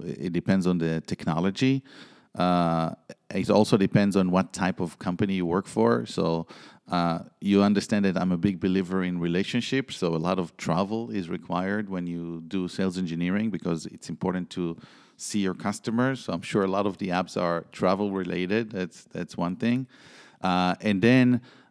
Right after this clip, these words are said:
uh, I'm a big believer in, you know, taking notes. So, uh, you can always go back and see what happened in the past, who you've been in contact with, uh, when did you, when did you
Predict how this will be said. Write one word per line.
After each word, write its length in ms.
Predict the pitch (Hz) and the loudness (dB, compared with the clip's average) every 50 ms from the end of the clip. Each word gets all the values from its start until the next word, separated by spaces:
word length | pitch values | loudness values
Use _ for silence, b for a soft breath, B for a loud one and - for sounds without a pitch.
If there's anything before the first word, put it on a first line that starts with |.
| - - | -4 0
uh, 300 | 95 92 92 90 90 - - _ _ _ _ | 2 4 4 2 2 0 -4 _ _ _ _
I'm 140 | - 107 110 | 2 4 4
a 80 | 107 98 | 6 6
big 240 | 90 117 120 113 | 6 4 4 4
believer 520 | 104 113 104 104 107 113 113 110 110 107 - - | 4 4 6 6 6 6 6 6 4 4 2 0
in, 560 | 101 98 95 92 92 90 87 90 90 117 - _ - - _ _ | 0 2 2 2 2 2 2 0 -2 -4 -10 _ -20 -20 _ _
you 140 | - - 107 | -8 -4 -2
know, 160 | 92 90 87 | 0 0 0
taking 420 | 82 - - 101 - - 113 101 90 | -2 -2 -4 -4 -4 -2 -4 -2 -2
notes. 520 | 87 82 90 120 - - - - - - b b b b b b - | -2 0 -2 -2 -2 -4 -10 -14 -14 -14 b b b b b b -16
So, 760 | - - 104 92 90 87 87 87 87 87 87 85 87 90 - - | -4 -2 0 2 2 2 2 2 2 0 0 -2 -2 -6 -8 -8
uh, 280 | 82 87 85 80 82 87 | -4 -4 -2 -2 -2 -2
you 80 | 87 85 | -2 -2
can 200 | - 95 87 - | -2 -2 0 2
always 320 | 98 98 98 104 98 85 | 2 4 4 4 4 2
go 160 | 80 98 95 | 2 0 0
back 360 | 85 - 92 90 95 98 82 | 2 2 2 2 2 2 0
and 160 | 95 87 87 - | -2 -2 -2 -2
see 460 | - - 101 92 92 90 90 85 b b b b b - | -2 -2 0 2 2 2 0 -2 b b b b b 0
what 160 | 92 92 - | 0 0 2
happened 340 | - 90 92 - 110 104 113 | 2 2 2 4 4 4 4
in 60 | 117 | 4
the 100 | 123 113 | 2 2
past, 440 | - 104 95 95 95 92 87 - - | 4 4 4 4 4 4 2 0 2
who 100 | - 104 | 4 4
you've 240 | 101 104 107 98 | 6 4 4 2
been 200 | 90 107 107 107 | 0 0 2 2
in 220 | 107 98 - 110 92 | 0 0 0 -2 -2
contact 520 | - - 92 95 92 - 98 92 - - | 0 0 0 0 0 0 0 -2 0 0
with, 380 | 92 95 95 92 92 92 - b b b b b b | 2 4 6 6 4 4 2 b b b b b b
uh, 220 | - 87 90 90 90 | 0 2 2 4 4
when 240 | 90 92 101 107 101 | 4 4 4 4 4
did 160 | 110 95 98 | 4 4 4
you, 480 | 104 104 101 101 98 98 98 101 95 - | 4 4 6 4 4 4 4 2 2 2
when 220 | 101 101 101 101 | 2 2 4 4
did 180 | 95 104 95 92 | 2 0 0 2
you 380 | 98 101 98 98 95 92 87 | 4 4 6 6 4 2 0